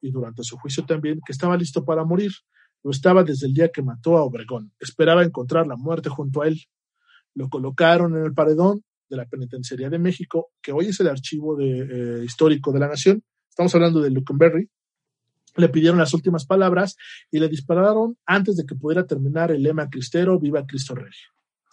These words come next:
Su cuerpo fue levantado acá, eh, perdón, es que es bien importante lo que pasa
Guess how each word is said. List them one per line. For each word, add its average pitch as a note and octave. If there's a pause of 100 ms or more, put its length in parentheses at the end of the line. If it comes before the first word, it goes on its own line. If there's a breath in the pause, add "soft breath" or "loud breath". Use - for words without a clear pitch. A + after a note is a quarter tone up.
(480 soft breath)
Su -
cuerpo F3+
fue F#3+
levantado F3
acá, D3+
eh, D3 (100)
perdón, E3 (400 loud breath)
es A3
que A#3
es F#3
bien A3+
importante G3
lo F#3+
que D#3
pasa F#3